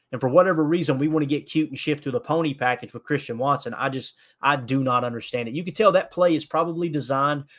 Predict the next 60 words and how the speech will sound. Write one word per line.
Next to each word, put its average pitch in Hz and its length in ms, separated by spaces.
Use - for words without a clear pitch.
for 143 180
Aaron 143 300
Jones. 139 500
So 135 160
it's 127 120
thinking, 131 260
"Okay, 135 200
we 131 160
need 143 140
someone 135 280
speed, 147 480
someone 127 340
shifty. 139 420
Let's 127 160
put 139 180
him 131 100
in 127 80
that 120 140
spot." - 460
Doesn't 185 160
matter 160 200
who 151 180
you, 151 160
you 160 140
could 202 140
have 160 140
put. 156 320
I, 143 340
I 131 140
don't 147 160
know. 127 80
You 147 180
could 151 140
have 139 80
put 143 160
anybody. 123 360
You 143 60
could 156 120
have 143 40
put 160 160
Paul 151 260
Hornung 143 300
in 113 140
there, 110 100
and 113 80
there's 110 160
no 123 80
way 117 200
he's 113 120
cutting - 220
the 113 60
corner 110 280
on 107 100
that 120 200
play, 104 180
not 117 160
with 110 100
that 107 140
blocking 113 340
scheme. - 280